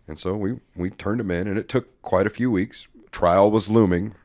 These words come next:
I think it was a week and a half before, uh, two weeks before trial. And the judge said, "I'm not gonna dismiss this case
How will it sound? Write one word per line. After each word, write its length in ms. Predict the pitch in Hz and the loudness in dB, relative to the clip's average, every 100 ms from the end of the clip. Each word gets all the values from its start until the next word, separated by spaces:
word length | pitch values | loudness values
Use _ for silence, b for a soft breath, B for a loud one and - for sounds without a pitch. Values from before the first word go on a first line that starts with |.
| - | -12
I 80 | 90 | -8
think 200 | 90 90 | -6 -4
it 40 | |
was 160 | 90 82 | -4 -2
a 60 | 82 | -2
week 220 | 87 92 | -4 -4
and 100 | 90 | -4
a 40 | |
half 220 | 90 90 | -4 -6
before, 560 | 82 - 90 87 87 90 b b b b b b b - | -10 -8 -4 -2 -2 -6 b b b b b b b -14
uh, 120 | - - | -14 -6
two 160 | 120 | -2
weeks 180 | 104 98 | -2 -2
before 300 | 82 - 85 | -6 -4 -4
trial. 420 | - 78 76 78 - _ _ _ _ _ _ _ _ b b b b - | -2 -2 -2 -8 -16 _ _ _ _ _ _ _ _ b b b b -10
And 540 | 87 85 82 78 76 | -6 -6 -6 -10 -12
the 120 | 90 | -10
judge 540 | 78 92 87 78 - - _ | -6 -2 -2 -6 -18 -20 _
said, 400 | - 85 82 73 | -8 -2 -2 -4
"I'm 200 | 82 87 | -10 -6
not 160 | 90 98 | -4 -4
gonna 140 | 104 92 | -4 -4
dismiss 420 | 90 - 85 - | -6 -6 -10 -8
this 220 | 82 - | -10 -10
case 480 | - 73 73 - | -10 -10 -12 -20